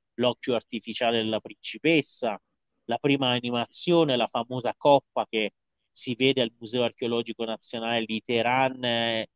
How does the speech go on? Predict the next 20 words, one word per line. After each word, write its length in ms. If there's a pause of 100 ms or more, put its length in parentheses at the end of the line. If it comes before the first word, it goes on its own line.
(280)
cui, 480 (420)
eh, 380
la 120
capra, 680 (160)
eh, 300 (260)
salta 960
e 280
morde 420
appunto 400
la 120
foglia, 460
proprio 260
l'invenzione 800 (500)
dell'animazione 1000
di, 280 (280)
del 420
duemila 440
avanti 320
Cristo 400
circa. 580